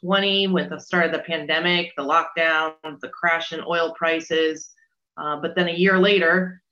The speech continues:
you know, we, the whole petrochemical industry suffered the largest and most impactful one-time event we've ever experienced during Valentine's Day with the winter storm Uri.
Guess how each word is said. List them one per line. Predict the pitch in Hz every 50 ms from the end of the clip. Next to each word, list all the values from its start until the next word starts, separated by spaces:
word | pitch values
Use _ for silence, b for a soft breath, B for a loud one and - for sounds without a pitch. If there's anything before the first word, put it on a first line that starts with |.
| _ _ _ _
you | - 160
know, | 156 160 160
we, | 160 156 156 170 170 170 170 170 165 165 165 160 160 160 139 -
the | -
whole | 156 175 190 185 180 180
petrochemical | 190 185 180 160 - - 196 190 185 180 165 156
industry | 151 156 156 156 - - 165 156 156 160 160
suffered | - - 175 160 - - 165 160 160 151 147 139
the | 160 165
largest | 160 170 180 185 185 185 185 180 -
and | 185 165
most | 160 160 160 160 160 - -
impactful | 196 202 202 185 180 185 170 165 180 - - 170 160 160 151
one-time | 156 170 175 180 180 175 180 170 165 156
event | 151 156 160 160 151 139 - -
we've | 165 160 143
ever | 160 165 160 156 156
experienced | - - - - - - 190 180 165 156 151 151 170 175 180 - - - _ _ _ _ _ _ _ -
during | 165 165 165 165 165 160 160 156 156 156 156 147 _ _ _ -
Valentine's | 143 151 185 196 196 190 180 175 165 165 156 143 139
Day | - 156 156 151 151 156
with | 147 156 147
the | 156 156
winter | 170 165 170 160
storm | 160 - - 160 160 151 151
Uri. | 156 165 170 165 156 147 151 165 180 180